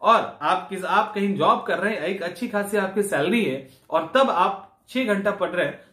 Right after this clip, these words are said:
तो वो छह घंटा कहीं ना कहीं चौबीस घंटे पे भारी पड़ जाएगा। इस बात का ध्यान रखिए। तो ऐसा कुछ भी नहीं। और आईएएस की training करते हुए, दरोगा की training करते हुए, मतलब, ये सब करते हुए लोग exam निकालते हैं। क्यों?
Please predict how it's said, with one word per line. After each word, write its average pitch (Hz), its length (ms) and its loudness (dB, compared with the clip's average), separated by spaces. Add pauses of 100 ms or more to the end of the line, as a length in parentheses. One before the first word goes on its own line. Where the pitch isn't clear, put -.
तो 180 60 -6
वो 196 60 0
छह 214 240 -2
घंटा 214 240 0
कहीं 196 240 -2
ना 208 80 -2
कहीं 208 160 -2
चौबीस 185 360 -2
घंटे 190 220 -4
पे 196 120 0
भारी 180 200 -6
पड़ 143 160 -6
जाएगा। 78 300 -14 (2000)
इस 156 60 -10
बात 165 220 2
का 180 60 0
ध्यान 123 220 -6
रखिए। - 280 -16 (500)
तो 247 260 -2
ऐसा 180 340 0
कुछ 226 200 0
भी 240 120 2
नहीं। 160 160 0
और 233 420 -2
आईएएस 175 260 0
की 185 120 -2
training 151 300 -4
करते 135 260 -4
हुए, 156 100 -4
दरोगा 202 320 2
की 185 140 -2
training 147 280 -4
करते 147 240 -6
हुए, 262 80 4
मतलब, 285 140 0
ये 302 60 0
सब 262 220 -4
करते 214 260 -2
हुए 285 120 -2
लोग 262 160 2
exam 233 280 0
निकालते 196 360 0
हैं। 185 100 -4
क्यों? 247 200 -2